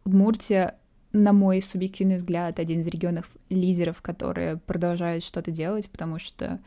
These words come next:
есть регионы, где, ну, просто все. Ничего нет. Ну, как бы, что-то есть, но не в таком глобальном масштабе, а в Удмуртии. Ну, понятно, что это все происходит в интернете, в онлайн-формате, но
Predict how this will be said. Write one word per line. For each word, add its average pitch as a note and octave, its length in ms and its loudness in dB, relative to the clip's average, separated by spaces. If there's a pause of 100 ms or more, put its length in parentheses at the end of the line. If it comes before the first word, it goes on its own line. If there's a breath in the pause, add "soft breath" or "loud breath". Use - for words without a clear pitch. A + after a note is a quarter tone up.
(120)
есть G#3 520 0
регионы, F#3+ 480 2
где, F3 600 -2 (200)
ну, A3 120 4
просто G3+ 480 0
все. F#3+ 400 -6 (260)
Ничего G3+ 360 0
нет. F3 420 -4
Ну, C4 80 -6
как C4 160 4
бы, G#3 320 2 (100)
что-то C4 360 2
есть, B3 340 2
но G#3 160 2
не G#3 200 2
в - 40 -8
таком G3+ 300 0
глобальном F#3 420 2
масштабе, F#3+ 560 -2
а F3 340 -4
в F3+ 200 -8
Удмуртии. F3 760 -4
Ну, A3+ 80 -10
понятно, C4+ 360 -2
что - 160 -8
это A#3 100 -8
все A#3 160 -6
происходит G3+ 540 -8
в - 20 -6
интернете, G3 800 -6
в E3+ 600 -8
онлайн-формате, F#3+ 1160 -4
но F3 540 -8